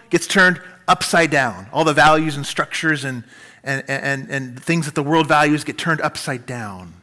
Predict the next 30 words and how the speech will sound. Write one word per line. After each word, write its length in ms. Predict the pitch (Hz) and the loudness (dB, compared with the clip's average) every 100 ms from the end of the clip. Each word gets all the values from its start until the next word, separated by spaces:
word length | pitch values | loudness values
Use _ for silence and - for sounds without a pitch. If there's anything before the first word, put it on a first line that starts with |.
| _ _ _ _ _ _ _ _ - | _ _ _ _ _ _ _ _ -4
Mary 300 | 156 160 160 | 2 4 4
and 80 | 160 | 2
Joseph, 760 | 165 160 - 123 98 - - _ _ _ _ _ _ _ _ _ _ _ _ - | 2 2 0 -8 -12 -16 -20 _ _ _ _ _ _ _ _ _ _ _ _ -12
they're 180 | - 110 | -10 -8
dirt 260 | - 147 - | -6 -6 -8
poor. 440 | - 127 90 - _ _ _ _ _ _ | -14 -12 -12 -14 _ _ _ _ _ _
How 120 | - 135 | -4 -2
do 60 | |
we 100 | 151 | 0
know? 360 | 156 160 190 190 - _ _ _ _ _ | 2 2 0 -6 -14 _ _ _ _ _
The 60 | - | -10
sacrifice 640 | - 160 160 147 156 147 | 0 2 2 0 0 0
they 100 | 156 | -2
made 100 | 147 | -2
at 60 | 135 | -4
the 60 | |
temple 340 | 135 151 147 143 | -4 -6 -4 -4
was 140 | 131 | -4
these 160 | 127 - | -8 -12
two 180 | - 160 | -12 -12
pigeons, 560 | - 156 123 107 - | -4 -4 -4 -10 -14
the 80 | 139 | -16
poorest 640 | - - - 226 196 - | -18 -12 0 2 2 -2
people's 360 | - 165 139 117 | -6 -6 -6 -6
sacrifice, 800 | 139 120 - - 113 90 - - _ _ _ _ | -4 -4 -6 -12 -14 -14 -18 -20 _ _ _ _
when 80 | 143 | -8
they 60 | |
took 200 | 139 151 | -2 -4
Jesus 380 | 139 143 123 - | -2 -8 -8 -10
in. 200 | 107 87 | -14 -16